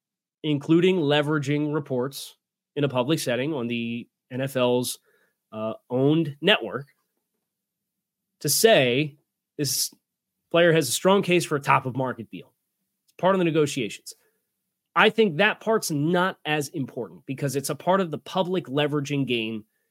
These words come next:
as the two sides do the dance to try to come together and figure out a deal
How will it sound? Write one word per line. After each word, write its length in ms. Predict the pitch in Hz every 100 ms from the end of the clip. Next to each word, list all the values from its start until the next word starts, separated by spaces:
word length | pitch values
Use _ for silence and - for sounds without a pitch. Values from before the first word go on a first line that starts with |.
| _ _ _
as 280 | 147 165 160
the 100 | 165
two 240 | 160 170 156
sides 400 | - 147 139 117
do 240 | 123 165
the 120 | 143
dance 340 | 139 135 135 -
to 80 |
try 180 | - 139
to 80 | 123
come 220 | 131 131
together 280 | 117 120 113
and 100 | 110
figure 220 | - 107
out 120 | 95
a 120 | 90
deal 120 | 78